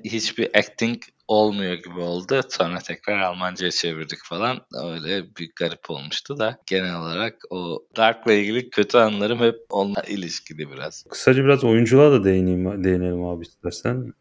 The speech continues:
Speaker 2: Dark'tan tanıdığımız Andreas, kaptan rolünde Andreas Pichaman. Dark'ta Jonas,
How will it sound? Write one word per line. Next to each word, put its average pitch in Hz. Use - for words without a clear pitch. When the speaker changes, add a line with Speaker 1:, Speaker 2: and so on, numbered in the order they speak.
Speaker 2:
Dark'tan 127
tanıdığımız 120
Andreas, 110
kaptan 101
rolünde 92
Andreas 98
Pichaman. 98
Dark'ta 98
Jonas, 95